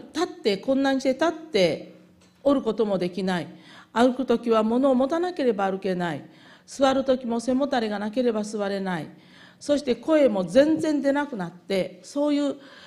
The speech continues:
何かよ-、わけのわからない病気になりました。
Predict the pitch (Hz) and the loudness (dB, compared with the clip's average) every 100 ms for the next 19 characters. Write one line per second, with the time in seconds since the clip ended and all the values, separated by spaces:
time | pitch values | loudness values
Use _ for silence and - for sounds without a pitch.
0 | - - - 247 302 294 233 208 262 - | -20 -20 -6 0 0 0 0 2 2 2
1 | 269 320 311 247 214 214 294 311 269 165 | -2 0 -2 0 -2 -2 -2 0 0 -2
2 | - - - - 185 220 208 214 220 269 | -6 -16 -20 -16 2 4 4 0 0 0
3 | 254 - - 196 185 170 160 - - | 0 -6 -8 -4 -2 -4 -8 -10 -16